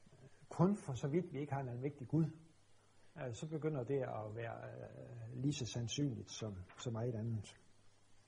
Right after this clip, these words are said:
Det var for-,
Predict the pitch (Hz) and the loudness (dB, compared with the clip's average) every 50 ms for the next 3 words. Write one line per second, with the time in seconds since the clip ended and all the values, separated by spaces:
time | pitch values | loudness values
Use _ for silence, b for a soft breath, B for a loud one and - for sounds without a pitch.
0 | - - - - - - b b b b b b b b b b b b b b | -18 -18 -18 -18 -18 -18 b b b b b b b b b b b b b b
1 | b b b b b b - - - - - - - - - - - - - - | b b b b b b -20 -20 -20 -20 -20 -20 -18 -2 0 0 0 4 10 10
2 | 220 240 233 208 190 170 143 123 - - - - - - 208 202 202 180 - | 12 12 12 12 12 12 12 8 2 -4 -12 0 8 10 12 12 12 10 6